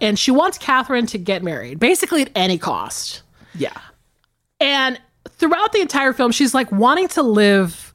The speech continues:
Speaker 1: essentially vicariously through Catherine. Definitely put a pin in that. We're gonna talk about that later. But the first few bits of the film, Catherine's character is being established. And it is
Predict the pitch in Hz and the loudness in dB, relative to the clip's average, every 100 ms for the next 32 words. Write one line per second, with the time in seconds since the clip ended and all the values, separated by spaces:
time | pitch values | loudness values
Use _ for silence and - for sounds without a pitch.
0 | - 208 226 208 202 175 185 175 190 165 | -6 -2 0 0 0 0 0 -2 -2 0
1 | 156 - 180 175 - 185 170 175 - - | -2 -2 -4 -4 -4 0 2 0 -4 -2
2 | 262 - 143 147 175 - - _ _ _ | -2 -2 -8 -4 -4 -6 -20 _ _ _
3 | _ - 180 233 202 233 269 220 233 208 | _ -10 0 0 2 0 2 0 2 2
4 | 196 185 151 202 202 196 180 180 160 170 | 2 0 0 0 2 0 0 0 -2 -2
5 | 147 123 185 165 - - - _ 233 226 | -4 -4 -2 -2 -4 -20 -20 _ -2 2
6 | 349 403 - 330 254 247 233 190 160 131 | 2 2 0 2 2 0 -2 -2 -4 -6
7 | 143 - - _ - - 269 277 285 311 | -8 -10 -20 _ -8 -2 0 0 0 -4
8 | 294 - 226 196 190 185 180 - 147 123 | -2 0 0 0 -4 -2 -4 -4 -6 -6
9 | 123 - - 240 247 233 - - _ _ | -8 -10 -6 -2 0 -2 -4 -12 _ _
10 | _ - 302 359 359 - 269 254 - | _ 0 2 2 0 0 2 2 -2